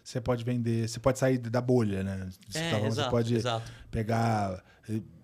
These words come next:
Speaker 1: stacks ou módulos do produto e vender de, de forma, de forma, em
Speaker 2: Exato.
Speaker 1: pacotes menores,
Speaker 2: Me
Speaker 1: né?
Speaker 2: dá um ângulo pra acessar mercados aos quais não eram acessíveis porque aquele produto não fazia sentido pra aquele tipo de uso.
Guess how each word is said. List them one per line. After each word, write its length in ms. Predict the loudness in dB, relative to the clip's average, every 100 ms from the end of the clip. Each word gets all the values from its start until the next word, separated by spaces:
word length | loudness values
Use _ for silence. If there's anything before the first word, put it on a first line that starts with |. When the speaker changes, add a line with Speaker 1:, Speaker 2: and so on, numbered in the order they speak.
| -12
Speaker 1:
stacks 560 | -6 2 4 4 2
ou 80 | 2
módulos 440 | 4 6 6 4 0
do 80 |
produto 680 | 0 0 0 2 2 2 2
e 80 | 2
vender 720 | 2 2 2 2 2 2 0
de, 420 | -2 -8 -8 -8
de 120 | -8
forma, 720 | -6 -2 0 0 0 -2 -4 -10 -18 _ -20 -16
de 120 | -14
forma, 640 | -10 -6 -4 -2 -2 -4 -6
em 60 | -2
Speaker 2:
Exato. 160 | -2
Speaker 1:
pacotes 340 | -2 -2 -4 -4
menores, 340 | -4 -2 -2 -4
Speaker 2:
Me 80 |
Speaker 1:
né? 80 | -2
Speaker 2:
dá 100 | -2
um 160 | -2 -2
ângulo 300 | -4 -8 -8
pra 140 | -8
acessar 360 | -8 -10 -8 -8
mercados 520 | -8 -8 -4 -4 -4
aos 220 | -4 -4 -6
quais 840 | -2 0 0 -2 -4 -6 -8 -10
não 800 | -6 -2 0 0 -2 -4 -4 -6 -12 -8
eram 360 | -4 -2 -4
acessíveis 880 | -6 -8 -10 -8 -6 -6 -4 -6 -8 -14
porque 240 | -12 -6 -4
aquele 200 | -4 -6
produto 360 | -6 -6 -8
não 80 | -10
fazia 200 | -10 -10
sentido 320 | -8 -10 -8
pra 140 | -8 -6
aquele 320 | -6 -8 -8
tipo 260 | -12 -12 -10
de 120 | -10
uso. 240 | -10 -16